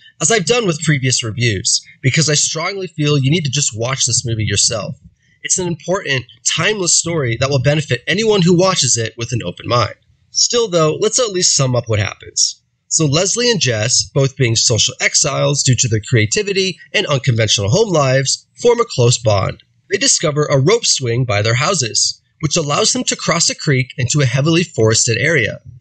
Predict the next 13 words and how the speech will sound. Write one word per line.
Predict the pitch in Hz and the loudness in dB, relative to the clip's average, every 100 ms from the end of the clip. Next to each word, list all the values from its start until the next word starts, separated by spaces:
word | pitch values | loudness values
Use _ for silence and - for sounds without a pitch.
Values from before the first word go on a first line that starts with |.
| - - | -18 -2
seemingly | - 285 277 185 165 | -2 0 -2 -2 0
abandoned | 139 113 110 110 110 123 | 0 0 -2 -2 -4 -2
and | 113 - | -4 -4
untouched | 135 - 101 - - | -4 -4 -2 -2 0
by | 101 | 0
anyone | 104 107 110 | 2 2 4
else. | 165 - - - - _ _ _ - | 2 0 -2 -2 -6 _ _ _ -2
It's | 147 | 0
here | - 196 202 | 2 0 2
their | 214 | 2
imagination | 151 139 156 147 123 135 147 107 | 2 0 0 2 2 2 2 2
runs | 110 120 104 | 2 2 2
wild, | 98 131 113 95 | 2 2 2 -2